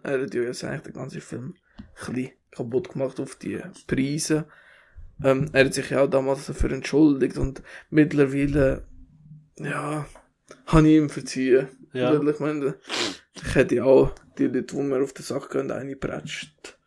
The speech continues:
Speaker 1: Aber wir nicht <laughs> bei den Oscars.
Speaker 2: <laughs>
Speaker 1: Ähm, ja, voll. Weil man merkt schon, es ist schon viel Aufwand dahinter und es hat ein paar coole Kulissen und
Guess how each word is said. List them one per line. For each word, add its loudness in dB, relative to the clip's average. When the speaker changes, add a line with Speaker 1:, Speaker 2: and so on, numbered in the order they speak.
Speaker 1:
Aber 2
wir 6
nicht 2
<laughs> -8
bei 8
den 4
Oscars. 8
Speaker 2:
<laughs> 4
Speaker 1:
Ähm, 10
ja, 2
voll. -8
Weil 6
man 6
merkt 6
schon, 8
es 6
ist -2
schon -2
viel 0
Aufwand -2
dahinter -2
und -4
es -10
hat -2
ein -2
paar -6
coole 0
Kulissen -4
und -10